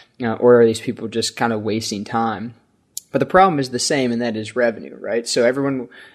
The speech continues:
everyone wants to, to have a shot, you know, at their, their piece of pie. So you don't want to give up too early, and the fear of,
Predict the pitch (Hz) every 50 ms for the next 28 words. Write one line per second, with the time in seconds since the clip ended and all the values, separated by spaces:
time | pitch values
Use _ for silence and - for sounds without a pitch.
0 | _ _ 156 185 220 196 170 156 151 143 147 147 143 - - - 135 127 123 120
1 | 117 117 107 - - _ _ _ _ - - 131 - - 131 127 117 117 113 -
2 | - - 135 120 120 123 - - _ _ _ _ - 123 120 120 117 117 117 -
3 | 123 127 120 - - - 123 123 120 117 - _ - 123 123 117 - - 135 127
4 | 120 - 117 - - 127 117 117 120 120 127 123 - - 120 120 117 117 117 127
5 | 127 120 117 - 117 120 120 110 - - - 135 120 120 120 120 117 117 - -
6 | - - _ _ _ - - - 139 135 123 135 123 120 - - - - - 156
7 | 135 131 - - 120 123 127 127 131 131 135 131 135 143 156 185 - _ _ _
8 | - - 127 123 117 117 - - - - 185 196 196 185 160 139 135 131 131 127
9 | 127 120 117 120 -